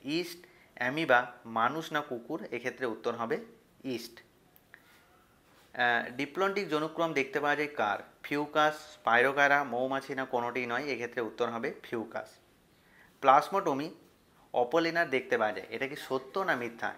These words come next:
এক্ষেত্রে উত্তর হবে, এটা হলো, এটা সত্য নয়, এটা হলো মিথ্যা। সংশ্লেষ দেখা যায় এমন একটি উদ্ভিদের নাম হলো স্পাইরোগাইরা।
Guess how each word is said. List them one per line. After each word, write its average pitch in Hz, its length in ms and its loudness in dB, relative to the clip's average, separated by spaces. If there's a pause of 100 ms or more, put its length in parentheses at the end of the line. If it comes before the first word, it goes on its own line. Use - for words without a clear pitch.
এক্ষেত্রে 147 340 -2
উত্তর 139 280 -2
হবে, 139 280 -2
এটা 123 180 2
হলো, 139 300 -2 (480)
এটা - 180 -6
সত্য 135 380 -6
নয়, 147 240 -4
এটা 131 180 -2
হলো 120 200 -2
মিথ্যা। 117 480 -8 (300)
সংশ্লেষ 156 600 0
দেখা 156 240 6
যায় 147 200 2
এমন 139 240 -4
একটি 156 240 -4
উদ্ভিদের 143 440 -4
নাম 139 220 -2
হলো 139 120 -4
স্পাইরোগাইরা। 123 600 4